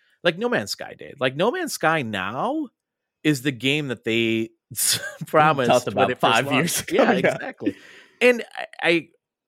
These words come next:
Speaker 1: I haven't really jumped back into No Man's Sky, but for people that do play it, they're like, "This is a really good experience. It's really fun." Um, so I'm hoping that that's the same here. What I'm, I'm, what I'm really hopeful for, and I, and I know, I don't think this is gonna happen, but,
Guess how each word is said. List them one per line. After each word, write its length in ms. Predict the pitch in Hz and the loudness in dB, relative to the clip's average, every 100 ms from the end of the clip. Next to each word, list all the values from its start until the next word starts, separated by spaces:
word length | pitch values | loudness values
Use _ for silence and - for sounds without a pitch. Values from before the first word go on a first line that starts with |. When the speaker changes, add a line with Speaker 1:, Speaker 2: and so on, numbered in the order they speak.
| _ - | _ -8
Speaker 1:
I 120 | 139 | -4
haven't 320 | 135 160 170 127 | 0 0 0 -2
really 180 | 147 | -4
jumped 320 | 123 127 127 - | -2 -6 -6 -2
back 240 | 110 - | -2 -2
into 200 | 131 139 | -8 -8
No 160 | 143 151 | -8 -6
Man's 240 | 156 156 | -8 -10
Sky, 280 | - 165 170 | -8 -6 -2
but 220 | 156 - | -4 -6
for 140 | - 143 | -10 -8
people 280 | 190 185 | -8 -4
that 220 | 156 113 127 | -2 -2 -4
do 100 | 147 | -10
play 220 | - 220 | -6 -4
it, 60 | |
they're 100 | 156 | -2
like, 180 | 135 123 | -2 -2
"This 180 | - 139 | -6 -8
is 80 | - | -8
a 60 | |
really 280 | 190 113 104 | -6 -6 -6
good 140 | 104 98 | -6 -8
experience. 520 | - - 131 - - | -10 -14 -14 -16 -20
It's 140 | - | -8
really 180 | 127 110 | -4 -4
fun." 360 | - - - _ _ _ _ _ _ _ - | -6 -10 -10 _ _ _ _ _ _ _ 0
Um, 520 | 120 110 95 85 - _ _ _ _ _ _ _ _ _ - | 2 2 0 -8 -20 _ _ _ _ _ _ _ _ _ -4
so 140 | 180 | -2
I'm 80 | 156 | -2
hoping 520 | - 156 165 151 139 | 0 -2 0 -4 -4
that 120 | 123 | -2
that's 200 | 113 110 | -2 -2
the 60 | 107 | -8
same 240 | - 101 | -8 -8
here. 260 | 95 98 90 | -8 -8 -4
What 160 | 117 | 0
I'm, 140 | 131 117 | -2 -2
I'm, 200 | 120 117 | -6 -4
what 140 | 123 117 | -2 -2
I'm 120 | 107 | -4
really 220 | 120 143 | -2 -2
hopeful 340 | 135 120 - 101 | -2 -6 -10 -12
for, 200 | 101 110 | -6 -4
and 100 | 131 | -4
I, 40 | |
and 200 | - 147 | -6 -6
I 80 | 151 | -6
know, 140 | 156 - | -8 -10
I 80 | 156 | -10
don't 180 | 208 170 | -8 -6
think 140 | 147 | -8
this 120 | 123 | -10
is 100 | 123 | -12
gonna 160 | 104 98 | -8 -8
happen, 440 | 92 82 - 82 90 | -8 -12 -12 -14 -10
but, 200 | 90 | -10